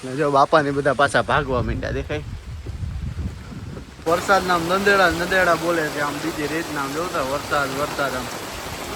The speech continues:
થઈ પડ્યો હો, પાણી, પાણી. ગૌ માતા બધા હજી અંદર જ છે. અને આ સાઈડથી તમને દેખાડું, આ બધી ભેહું આપણી.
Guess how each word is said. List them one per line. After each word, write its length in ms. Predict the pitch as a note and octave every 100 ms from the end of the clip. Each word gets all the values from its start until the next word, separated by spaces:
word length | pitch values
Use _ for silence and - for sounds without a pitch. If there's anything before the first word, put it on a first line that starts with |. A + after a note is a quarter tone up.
| -
થઈ 160 | F3+ F#3
પડ્યો 340 | E3+ D#3+ D3
હો, 220 | F#3+ C#4
પાણી, 380 | C4 F#3 F#3+ F3
પાણી. 520 | D3 F3+ F#3 D3+ C#3 C#3+
ગૌ 120 | E3+
માતા 280 | E3+ E3 E3
બધા 280 | E3 E3
હજી 180 | D#3+ E3
અંદર 300 | E3 F#3 D#3+
જ 40 | C3+
છે. 240 | - D#3+ F#3+ - - - - - - - - C3
અને 380 | C#3 C#3 C#3
આ 200 | C3+ C#3+
સાઈડથી 320 | D#3+ F3+ C3+ D#3+
તમને 280 | D3 C#3+ B2+
દેખાડું, 440 | C3+ D#3 C3+ B2 A#2 - - - - - - - - - C3+
આ 40 |
બધી 220 | C#3 C#3+
ભેહું 340 | C3 C#3+ C#3+ B2
આપણી. 280 | A#2+ A#2